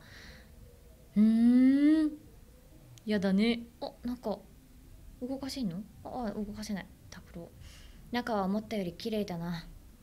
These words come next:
なんだか寒いわ。お、おい、もう帰ろうぜ。なんだよ、たけし、ビビってんのか？びっくりした。もう。お、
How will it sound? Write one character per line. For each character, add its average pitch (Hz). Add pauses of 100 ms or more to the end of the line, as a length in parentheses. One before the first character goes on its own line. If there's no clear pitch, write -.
(600)
な 285
ん -
だ 277
か 247
寒 262
い 302
わ。 254 (1120)
お、 233 (140)
お 320
い、 277 (420)
も 294
う 285
帰 269
ろ 269
う 254
ぜ。 208 (960)
な 202
ん 226
だ 190
よ、 165
た 202
け 190
し、 -
ビ 175
ビ 220
っ 233
て 226
ん 190
の 175
か？ 180 (3000)
び -
っ -
く -
り -
し -
た。 - (1900)
も 294
う。 220 (1400)
お、 320